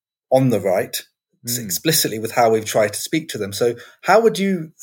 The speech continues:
Speaker 1: think about we should, uh, be addressing those issues like L G B T stuff? I mean, obviously, myself, I've gotten in a little bit of trouble for, uh,
Speaker 2: Go
Speaker 1: uh,
Speaker 2: ahead.
Speaker 1: addressing
Speaker 2: Go
Speaker 1: some of
Speaker 2: ahead.
Speaker 1: those. He-, <laughs> so, yeah, there's been head on. But some would say we shouldn't do that because actually these are people who are hurting. So the best way is to build
Speaker 2: Mm.
Speaker 1: bridges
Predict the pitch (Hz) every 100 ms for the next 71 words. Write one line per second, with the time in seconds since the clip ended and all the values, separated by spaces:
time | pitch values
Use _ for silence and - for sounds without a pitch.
0 | - 160 143 127 135 131 139 127 131 127
1 | 135 135 120 123 - 110 131 135 139 127
2 | 123 117 117 123 113 - - - - -
3 | _ _ _ 131 131 127 120 120 - 123
4 | 139 139 131 120 120 185 151 110 - 123
5 | 107 110 - - - _ - 123 127 117
6 | 113 120 117 101 92 107 110 131 - 95
7 | 90 117 - - _ _ - 190 196 -
8 | - 202 151 147 147 156 165 156 - -
9 | - - 190 170 120 110 139 175 151 220
10 | 254 202 156 139 147 247 190 147 131 120
11 | 113 147 180 - 160 143 - 151 170 151
12 | 170 160 147 135 147 143 143 101 101 120
13 | 151 170 143 127 131 127 120 98 117 117
14 | 104